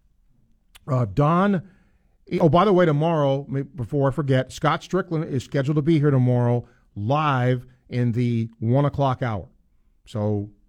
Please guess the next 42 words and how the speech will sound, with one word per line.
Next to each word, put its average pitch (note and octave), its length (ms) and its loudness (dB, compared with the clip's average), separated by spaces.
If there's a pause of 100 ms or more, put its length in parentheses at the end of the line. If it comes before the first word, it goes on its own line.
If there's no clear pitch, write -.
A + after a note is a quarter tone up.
(180)
we A#2+ 100 0
hope A#2+ 160 2
that'll A#2 240 -2
work A2+ 240 -2
out, D#3+ 320 0 (460)
and, A2+ 340 -2
uh, G#2 300 -2 (240)
look C3 160 -2
forward B2+ 220 -2
to A#2 80 0
him A#2 380 0 (360)
being A#2 340 0
here. G2 200 -2
Don't C3 240 -2
forget, D3+ 460 0 (440)
uh, A#2 260 0
we B2 80 -2
have C#3+ 120 2
a A2 60 -2
busy D3 380 2
week. C3+ 540 0 (200)
Tonight, D#3+ 480 2 (680)
the B2 200 -2
N C#3 80 0
H D#3 160 -2
L C#3+ 140 0
playoffs D#3+ 380 2
start D#3 260 0
out. D#3+ 180 0
The - 80 -6
Lightning E3 540 0
and C#3+ 100 2
the B2+ 60 0
Leafs D#3 360 0
in A#2+ 140 -2
Game C3+ 460 2
One. E3+ 460 2 (420)
We'll A#2+ 100 -2
have C#3+ 160 0
that C3 140 0
at A#2 120 -4
seven. C#3 760 0